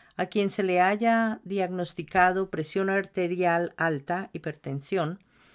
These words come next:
colesterol alto o haya tenido un evento cardíaco como un ataque al corazón antes de los sesenta años. La clave es hacer cambios que sean sostenibles, dijo, no drásticos y restrictivos.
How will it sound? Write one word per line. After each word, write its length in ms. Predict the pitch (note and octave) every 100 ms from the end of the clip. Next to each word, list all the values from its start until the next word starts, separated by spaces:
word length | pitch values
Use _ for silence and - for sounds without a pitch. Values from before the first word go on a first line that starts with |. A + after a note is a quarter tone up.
| - _
colesterol 800 | - G#3+ G#3 G#3 F#3+ F#3+ G3+ A#3
alto 560 | G3+ F#3+ - G#3+ A#3+ -
o 140 | F#3
haya 260 | F#3 F#3+ A3+
tenido 480 | A3+ A3 F#3+ F#3+ F#3+
un 160 | F#3
evento 420 | F3+ F3 F#3 G3 G3+
cardíaco 640 | G3 E3+ E3 E3 G3+ A3+ - _ - - _ -
como 240 | G3 F#3+
un 140 | F#3
ataque 400 | F#3 G3 F#3 F#3
al 100 | F#3
corazón 600 | E3+ E3+ E3 - G#3+ A3+ -
antes 300 | F#3 F#3 F#3
de 80 | E3+
los 140 | D3+
sesenta 560 | - D#3 E3+ D#3 D#3+ C3+
años. 480 | A#2 - - - - _ _ _ _ _ _ _ - - _
La 180 | G3+ G#3
clave 640 | B3+ C4 C4+ G#3+ A#3+ A#3 _
es 220 | F#3 F3+
hacer 340 | F#3 - G3 G3
cambios 560 | G#3 G3 G3 G#3+ A3
que 160 | - F3
sean 380 | - F#3 F3 F3+
sostenibles, 880 | F#3+ E3+ F#3 G#3+ A#3 C#3+ A#2 D3
dijo, 440 | D#3 F#3+ - - C#3 _ _ _ _ -
no 180 | F3+
drásticos 840 | F3 F#3 G3 - A3 - G3 F#3 -
y 80 | G3
restrictivos. 1040 | E3+ E3 D3 C#3 - F3 - - -